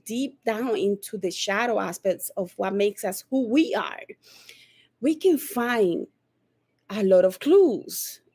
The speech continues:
a lot of clues. And why I say that is because sometimes in the shadows is when we realize that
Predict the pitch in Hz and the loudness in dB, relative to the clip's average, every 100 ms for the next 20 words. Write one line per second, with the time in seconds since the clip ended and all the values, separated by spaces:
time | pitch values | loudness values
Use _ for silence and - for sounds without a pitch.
0 | _ _ _ _ 214 196 185 180 180 - | _ _ _ _ -4 0 4 4 2 0
1 | 311 370 170 - 196 196 226 339 330 - | 2 2 2 -2 -2 -2 -2 0 0 0
2 | 262 214 196 202 226 220 214 202 - _ | 0 2 0 -2 -6 -4 -2 -4 -10 _
3 | _ _ _ _ _ _ _ _ _ _ | _ _ _ _ _ _ _ _ _ _
4 | _ _ - 269 320 302 285 311 311 262 | _ _ -8 -4 -4 -4 -4 -2 -2 -4
5 | - 233 214 - 220 240 208 170 185 196 | -4 -2 -2 -2 -4 -4 -2 -2 -4 -4
6 | - 202 202 214 220 208 190 190 175 170 | 0 2 2 0 0 0 -2 -4 -6 -6
7 | - - _ _ 196 190 180 180 190 - | -10 -12 _ _ -10 -6 -6 -6 -8 -12